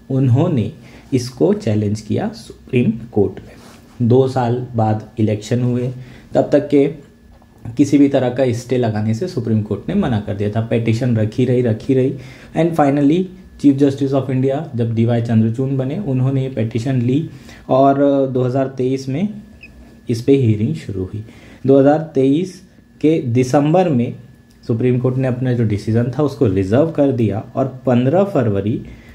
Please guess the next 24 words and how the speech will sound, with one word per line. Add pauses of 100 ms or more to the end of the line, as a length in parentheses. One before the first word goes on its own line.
(160)
दो
हज़ार
चौबीस
को (540)
finally
सुप्रीम
कोर्ट
ने
अपनी
verdict
सुनाई। (320)
और
जो
verdict
थी
आप
सभी
जानते
हैं,
सुप्रीम
कोर्ट
ने
क्या
कहा